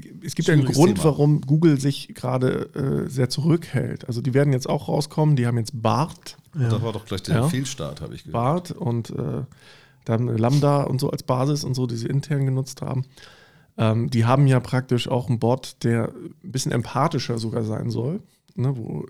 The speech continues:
Speaker 1: dem, dem ja auch von Entwickler auch mal eine Persönlichkeit adressiert wurde und so weiter und, äh, anerkannt, äh, whatever. Aber eigentlich das, das Hauptthema, was wir haben und wo Google halt auch, die halt nicht nur zu zwa-, dreißig oder vierzig Prozent bekannt sind, sondern zu neunundneunzig Prozent in der Weltbevölkerung.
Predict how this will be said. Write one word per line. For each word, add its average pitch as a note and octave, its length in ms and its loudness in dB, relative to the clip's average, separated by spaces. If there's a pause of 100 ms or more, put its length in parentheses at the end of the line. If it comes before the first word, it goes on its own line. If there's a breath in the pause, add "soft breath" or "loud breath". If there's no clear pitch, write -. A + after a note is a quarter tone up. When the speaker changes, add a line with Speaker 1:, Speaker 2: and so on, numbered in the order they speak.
(120)
Speaker 1:
dem, A#2 200 -2
dem A#2+ 180 0
ja A#2 80 0
auch A#2 160 -2
von A2 320 -4
Entwickler B2 420 -4
auch - 80 -2
mal A2+ 300 -6
eine A2+ 160 -6
Persönlichkeit B2 680 -4
adressiert A#2+ 560 -8
wurde A#2 200 -6
und A#2 100 -8
so A#2 100 -8
weiter A#2 180 -8
und, A#2+ 120 -12 (460 loud breath)
äh, - 60 -2
anerkannt, A#2 520 -2
äh, B2+ 100 -6
whatever. B2+ 420 -2 (500 soft breath)
Aber B2 180 4
eigentlich D#3+ 240 4
das, - 280 -2
das - 260 -6
Hauptthema, D3 520 0
was A#2+ 160 -6
wir A#2 140 -2
haben C3+ 240 0
und - 160 -6
wo D3 80 -6
Google C3+ 380 0
halt A#2 240 -4
auch, - 200 -6 (220)
die A#2+ 380 -2
halt A#2+ 240 0 (240)
nicht C3 180 0
nur B2 280 4
zu - 140 -4
zwa-, - 280 -6
dreißig C#3 380 -2
oder A#2 60 -2
vierzig D#3+ 280 -4
Prozent A#2+ 340 -4
bekannt B2 380 -6
sind, D3 160 -2
sondern A#2+ 300 -2
zu - 120 -6
neunundneunzig B2 720 0
Prozent B2+ 400 -6
in A2+ 80 -4
der A2 140 -2
Weltbevölkerung. B2+ 840 -4